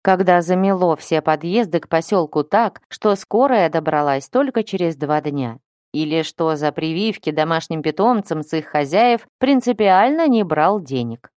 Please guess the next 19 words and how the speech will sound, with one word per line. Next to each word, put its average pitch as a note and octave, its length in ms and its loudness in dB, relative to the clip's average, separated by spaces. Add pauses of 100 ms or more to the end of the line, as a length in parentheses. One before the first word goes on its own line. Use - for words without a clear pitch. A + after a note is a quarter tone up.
(260)
А E3 100 0
еще F3 480 0
у E3 220 2
местной E3+ 480 -2
звезды E3 500 -2
ветеринарии D3+ 960 -2 (280)
была E3+ 340 2
собственная B3+ 840 0
небольшая E3 800 -2
лаборатория. D#3+ 920 -2 (280)
Об A3 160 -2
этом C#4+ 280 2
чужие A#3 420 2
не A3 160 2
должны G3 400 2
были D3 220 -2
знать, C3 420 -6 (200)
но E3 440 0
у C#3 180 -2